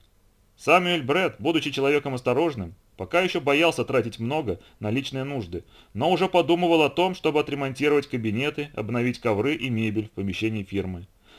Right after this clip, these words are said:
привести в порядок фасад здания. Ликование дяди, его счастье радовали Флоренс, и она была благодарна Квоте от всего сердца.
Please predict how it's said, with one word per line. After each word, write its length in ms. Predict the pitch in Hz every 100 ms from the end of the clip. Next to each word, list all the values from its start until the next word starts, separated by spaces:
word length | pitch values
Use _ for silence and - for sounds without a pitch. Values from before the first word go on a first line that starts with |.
| -
привести 400 | 110 113 110 165
в 80 | 175
порядок 400 | 127 127 151 147
фасад 340 | 107 - 135
здания. 520 | 107 92 95 90 82 - _ _ _ _ _ _ _
Ликование 580 | - 95 101 147 185 180
дяди, 420 | 131 180 160 92 98
его 240 | 104 156
счастье 540 | - 160 170 - 110 -
радовали 440 | 139 165 139 127
Флоренс, 500 | 127 123 127 92 80 _ - -
и 80 | 104
она 220 | 131 185
была 260 | 165 175 165
благодарна 540 | 160 160 175 170 156
Квоте 400 | 135 135 151 139
от 80 | 123
всего 280 | - 131 135
сердца. 540 | - 127 107 - 87